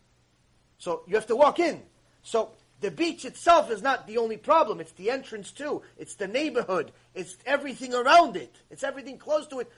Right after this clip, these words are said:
within even ten blocks of it. You're not gonna live there. You're not gonna be there. You're not gonna work there. There's nothing for you there.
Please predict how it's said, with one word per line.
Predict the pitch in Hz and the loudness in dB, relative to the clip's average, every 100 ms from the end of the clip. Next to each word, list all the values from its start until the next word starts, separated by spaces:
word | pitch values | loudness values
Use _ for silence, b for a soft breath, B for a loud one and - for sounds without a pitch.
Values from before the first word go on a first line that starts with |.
| b | b
within | 233 240 302 | -14 -8 -8
even | 285 262 214 | -6 -8 -8
ten | 233 262 | -6 -6
blocks | 196 302 320 - | -4 -2 -2 -4
of | 202 | -6
it. | 143 104 - _ _ _ _ _ _ _ _ _ _ _ _ _ _ _ _ _ _ _ _ _ _ _ _ - | -6 -12 -20 _ _ _ _ _ _ _ _ _ _ _ _ _ _ _ _ _ _ _ _ _ _ _ _ -10
You're | 175 | -6
not | 233 | -6
gonna | 233 226 | -6 -8
live | 269 269 | -8 -10
there. | 254 143 - _ _ _ _ | -8 -8 -10 _ _ _ _
You're | 185 | -8
not | 233 | -8
gonna | 233 240 | -8 -12
be | 185 277 | -8 -8
there. | 285 254 170 110 - | -4 -2 -2 -6 -14
You're | 160 | -12
not | 254 | -10
gonna | 262 254 | -10 -4
work | 240 302 - | 2 2 2
there. | 220 190 113 - _ _ _ _ _ _ _ _ _ 160 | -6 -6 -6 -12 _ _ _ _ _ _ _ _ _ -12
There's | 247 | -6
nothing | 233 320 294 285 | 4 4 4 -6
for | - 320 339 | 4 8 8
you | 294 | 6
there. | 220 214 165 110 | 0 2 2 -2